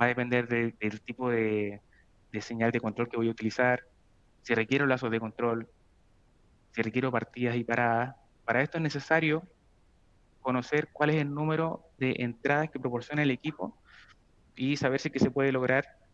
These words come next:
todo ese control que quiero realizar. Otra cosa importante es si el equipo cuenta con parada segura o el safe stop. Safe stop off, que es el, que es una normativa que está con sil tres,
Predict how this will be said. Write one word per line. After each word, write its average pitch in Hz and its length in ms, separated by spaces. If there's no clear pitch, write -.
todo 151 160
ese 147 240
control 135 500
que 127 120
quiero 127 140
realizar. 113 340
Otra 180 140
cosa 175 160
importante 151 680
es - 280
si - 140
el 127 60
equipo 139 240
cuenta 147 340
con 147 380
parada 135 340
segura 113 440
o 110 120
el 113 80
safe 127 260
stop. - 280
Safe - 200
stop 127 340
off, 131 280
que 117 220
es - 220
el, 107 480
que 123 100
es - 80
una 143 340
normativa 147 640
que - 100
está 123 240
con 131 240
sil 123 240
tres, 156 420